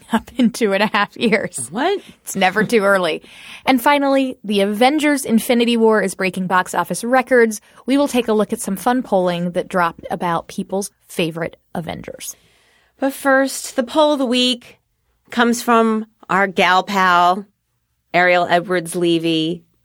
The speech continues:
Speaker 2: at Huffington Post.
Speaker 1: Who has been on fire this week with the puns and the, the fun Twitter jokes. My favorite was, um, so Cambridge Analytica,
Speaker 2: <laughs>
Speaker 1: you know, my favorite, <laughs> uh, is shutting down, womp womp.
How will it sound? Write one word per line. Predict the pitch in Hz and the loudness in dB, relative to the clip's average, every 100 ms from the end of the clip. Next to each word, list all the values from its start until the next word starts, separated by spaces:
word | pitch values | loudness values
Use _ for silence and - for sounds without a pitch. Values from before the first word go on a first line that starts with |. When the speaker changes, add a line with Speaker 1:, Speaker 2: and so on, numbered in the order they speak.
| _ | _
Speaker 2:
at | 156 160 | -6 -2
Huffington | 180 180 170 160 | -2 0 -2 -4
Post. | 175 170 165 165 - | -2 0 0 -2 -2
Speaker 1:
Who | 294 | 0
has | 285 - | 0 0
been | 320 | -2
on | 311 240 | 2 0
fire | - - - - _ - 381 370 339 | -2 -12 -20 -20 _ -2 0 2 2
this | 233 233 | 2 0
week | 240 220 | -2 -4
with | 202 | -6
the | 190 | -10
puns | - 175 - - - - _ | -4 -4 -4 -12 -14 -14 _
and | 214 208 | -2 -2
the, | 185 | -4
the | 190 185 175 | -10 -12 -6
fun | 202 180 | -4 -4
Twitter | 170 185 175 | -6 -6 -6
jokes. | 170 - - - - | -8 -10 -14 -20 -2
My | 262 | 0
favorite | 262 277 262 277 | 2 0 0 -2
was, | 220 208 180 | 0 -2 -2
um, | 202 185 175 170 170 - _ | 0 0 0 -6 -10 -14 _
so | - 214 | -2 -2
Cambridge | - 233 208 196 | 0 -2 0 0
Analytica, | 190 185 180 175 175 156 170 - - | 0 0 -2 -2 -2 -2 -4 -8 -2
Speaker 2:
<laughs> | 233 202 | -2 2
Speaker 1:
you | 240 240 | 4 4
know, | 185 175 175 220 | 4 2 -4 -2
my | 196 190 | 0 0
favorite, | 196 190 190 170 165 - _ 180 | 0 0 0 0 0 -2 _ -8
<laughs> | 220 208 240 185 185 - - - - | -2 2 2 2 -2 -14 -20 -20 -2
uh, | 208 202 190 196 240 | 2 4 4 4 2
is | 269 | 2
shutting | 339 285 247 | 4 2 4
down, | 196 170 175 202 | 4 2 0 -4
womp | 233 208 196 | 0 0 0
womp. | - - | -4 -4